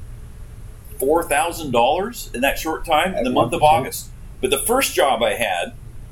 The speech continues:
Speaker 1: was frickin' on the, that was on the Sea Wife. The first job I had was just working on the boat for the Invader, was his first boat. So the Invader had this, uh,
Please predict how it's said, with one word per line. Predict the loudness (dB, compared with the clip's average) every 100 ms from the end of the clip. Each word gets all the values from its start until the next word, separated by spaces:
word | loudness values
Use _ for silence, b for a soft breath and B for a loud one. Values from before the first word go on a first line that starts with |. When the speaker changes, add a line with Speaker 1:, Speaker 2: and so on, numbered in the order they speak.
| -14 -6
Speaker 1:
was | -2 -2
frickin' | -2 -2 -2 -2 -6 -10 -14 -6 0
on | 2
the, | 2 -4 -2
that | 0
was | 0 0
on | -2
the |
Sea | -2 -2 -2
Wife. | -4 -8 -10
The | -4
first | 0 2
job | 2 2
I | 2
had | 2 2
was | -2 -6 -8 -6
just | -4 -4 -4
working | -4 -4 -4 -4
on | 0 2 0
the |
boat | -4 -8 -8 -10 -10 -10 -12 -6
for | -2
the | 0
Invader, | 0 0 0 0 -4
was | -6 -6
his | -6
first | -6 -6 -6 -8
boat. | -8 -8 -12 -14 -12 -10 -10
So | -6 0 0
the | 2 -2
Invader | 0 0 2 0 0 -4 -2
had | -2 -2
this, | -8 -14 -12 -8
uh, | -6